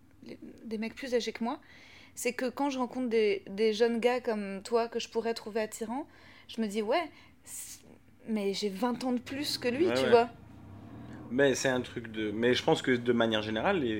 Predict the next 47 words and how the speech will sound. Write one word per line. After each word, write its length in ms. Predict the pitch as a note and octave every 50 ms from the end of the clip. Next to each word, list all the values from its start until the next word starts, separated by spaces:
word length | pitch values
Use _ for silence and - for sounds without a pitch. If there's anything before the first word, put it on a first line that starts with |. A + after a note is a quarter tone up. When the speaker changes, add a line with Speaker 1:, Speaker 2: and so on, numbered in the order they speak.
| G#2
Speaker 2:
les, 420 | G#2 G2+ G2+ G2+ G2+ G2 G2+ G#2 G2 - - -
les 100 | G#2+ G#2
femmes 220 | - A2 G#2 G2+
sont 120 | - G2
comme 160 | G2 G2 G2 F#2+
ça, 100 | - G2+
hein. 120 | G2+ G#2+ - - - - - -
Speaker 1:
Hmm. 140 | A#3 A3+ G#3+
Speaker 2:
Il 60 | G3+
y 40 | A2
a 40 | G#2+
quand 120 | - A#2
même 240 | A2 G#2+ A2+ A#2+ B2
beaucoup 240 | C3+ C3+ C3 C3+ C3
de 60 | -
femmes 180 | - B2 A#2+
qui 120 | A2 - G#2
sont 80 | A2+ A#2
attirées 220 | G#2 G#2+ A2+ A2+ A2
par 120 | A2+ G#2+
des 80 | G#2+ G#2+
mecs 140 | A2 G#2
qui 100 | - -
sont 160 | - A2+ G#2+ - - - - - - _ _ _ _ _ _ - _
plus 340 | - - A#2+ A#2+ A#2+ A2+ A#2
âgés, 220 | A2+ A2 A#2+ C#3+
parce 180 | C#3+ A#2 G#2+ -
que 100 | - A2+
nous, 120 | A2 B2 B2
on 80 | A#2 G#2+
met 100 | G2+ G2+
plus 260 | G2+ A#2 A2+ A2 A2+
de 100 | A2+ A2+
temps, 280 | G#2 - B2 B2 B2+ A#2
j'ai 120 | G#2 A2
l'impression, 520 | G2+ G#2 G#2+ A2 G#2 - - A#2+ A2+ G#2
un 60 | G2+ G2
peu 240 | G2 A2 G#2+ G#2
à, 220 | F#2 F#2+ F#2 G2+ - - _ _ _ _ _ _ _ _ -
à 180 | - G2+ G2+ G2+
atteindre 380 | G#2 - - A#2+ A#2 A#2 A2
votre, 320 | G#2 G#2+ G#2+ G#2 - - G#2+
euh, 200 | G#2 G2+ G2+ G#2 G#2 - _ _ _ _ _ -
niveau 260 | G#2+ A2 G#2 G#2+ A2
de 60 | G2+
vieillesse 560 | G#2 G#2 A2 G#2+ G#2+ A2+ A2 G#2+ - - - - _ _ _ - B3
Speaker 1:
Hmm. 480 | A#3+ B3 A#3+ A#3+ A#3 A#3 A#3 A#3 A3